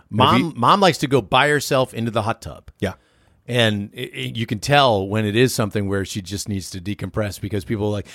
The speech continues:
Speaker 2: "Hey, I wanna go in the hot tub with you." She's like,
Speaker 1: like, "No."
Speaker 2: "No, it's me and this margarita. And
Speaker 1: Mm-hmm.
Speaker 2: that's it."
Speaker 1: And that's healthy, I think.
Speaker 2: Yeah. I, well, right, because it's just one. But
Speaker 1: Right.
Speaker 2: it, but it's keeping those things in balance. And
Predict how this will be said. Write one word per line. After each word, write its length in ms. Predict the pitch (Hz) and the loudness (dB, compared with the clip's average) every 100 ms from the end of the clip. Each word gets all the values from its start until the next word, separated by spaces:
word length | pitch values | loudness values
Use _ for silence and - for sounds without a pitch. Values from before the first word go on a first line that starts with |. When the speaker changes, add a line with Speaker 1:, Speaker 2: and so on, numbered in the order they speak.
| - | -8
Speaker 2:
"Hey, 180 | - 311 | 0 4
I 60 | 311 | 6
wanna 200 | 339 349 | 4 4
go 120 | 349 | 4
in 40 | 294 | 4
the 40 | 269 | 4
hot 160 | 277 | 4
tub 180 | 285 277 | 4 4
with 180 | - 220 | 4 4
you." 120 | 170 | 0
She's 180 | - 113 | 0 -4
like, 160 | 104 90 | -4 -2
Speaker 1:
like, 60 | |
"No." 680 | 95 98 104 104 120 147 190 | -2 2 6 6 6 4 0
Speaker 2:
"No, 60 | - _ _ _ - | -6 _ _ _ -8
it's 260 | 107 - | -6 -4
me 560 | 101 120 135 160 185 175 _ - | 0 4 4 4 0 -8 _ -8
and 180 | 110 107 | -6 -4
this 180 | 101 98 | -6 -6
margarita. 760 | 98 101 98 101 92 - - _ _ | -4 -4 -2 -4 -4 -10 -18 _ _
And 180 | 92 82 | 0 4
Speaker 1:
Mm-hmm. 140 | 117 | 4
Speaker 2:
that's 280 | 190 208 - | 4 0 -8
it." 320 | 90 - - - | -10 -14 -14 -2
Speaker 1:
And 140 | 92 | 4
that's 200 | 98 110 | 4 4
healthy, 380 | 120 175 - - | 2 2 0 -4
I 80 | 92 | -4
think. 320 | - - - | -8 -10 -6
Speaker 2:
Yeah. 220 | 107 80 - _ | -4 -6 -8 _
I, 240 | 139 - | -10 -10
well, 260 | 196 202 180 | -2 4 6
right, 340 | 214 147 92 | 6 2 0
because 260 | 120 113 - | -2 -2 -2
it's 180 | 151 - | -2 -4
just 220 | - - 90 | -10 -10 -8
one. 220 | 85 - _ - - | -8 -10 _ -20 -4
But 100 | 95 170 | 4 4
Speaker 1:
Right. 200 | 165 208 | 4 0
Speaker 2:
it, 220 | 196 143 | -4 2
but 180 | 202 185 | 2 4
it's 280 | 196 - 151 147 _ _ | 0 -2 -8 -18 _ _
keeping 320 | 233 233 220 | 0 0 4
those 180 | 196 - | 4 4
things 220 | 190 156 | 0 0
in 120 | 147 | -2
balance. 400 | 135 190 185 143 - | 2 2 4 2 -2
And 240 | 156 | -4